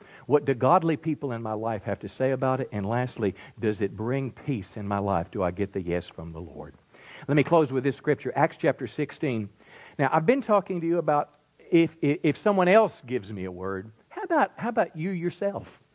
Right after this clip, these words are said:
How about if you're feeling the Lord's telling you to do something? How about if you have a dream or a vision? And, and how about if, if you just feel an answer for prayer? Let me close with this cool scripture. Acts sixteen, verse six.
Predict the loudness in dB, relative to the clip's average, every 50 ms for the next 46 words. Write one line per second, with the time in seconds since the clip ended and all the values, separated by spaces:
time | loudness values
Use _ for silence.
0 | _ _ _ _ _ _ _ _ _ _ 2 4 4 4 4 2 2 2 2 0
1 | 0 0 4 4 6 6 6 4 0 -2 -2 0 0 2 2 0 0 -2 -8 -2
2 | 0 0 0 0 -2 -4 -4 -4 -6 -4 -6 -6 -8 -6 -6 -8 -8 -8 -8 -12
3 | -14 -10 -8 -6 -4 0 2 2 4 4 4 2 2 0 2 2 4 4 4 2
4 | 2 0 -4 -2 0 0 0 0 0 -2 -2 -2 0 4 4 4 2 2 -2 -4
5 | -6 -6 -8 -12 -18 -14 -8 -6 -6 -2 0 0 0 2 2 4 4 2 0 0
6 | -6 -2 0 0 0 0 -2 0 2 2 4 2 2 0 -2 -4 -4 -4 -2 2
7 | 4 4 4 2 0 0 -2 -2 -2 -4 -8 -8 -8 -10 -4 -2 0 2 2 2
8 | 2 2 0 -2 -4 -4 -6 0 2 4 4 4 2 2 0 0 0 0 -2 -2
9 | -2 -2 -2 0 0 0 0 0 -6 -6 -2 2 2 2 2 0 -2 -2 -2 -2
10 | -2 -4 -4 -4 -4 -4 -2 -2 -2 -2 -2 0 0 0 0 -2 -6 -16 -20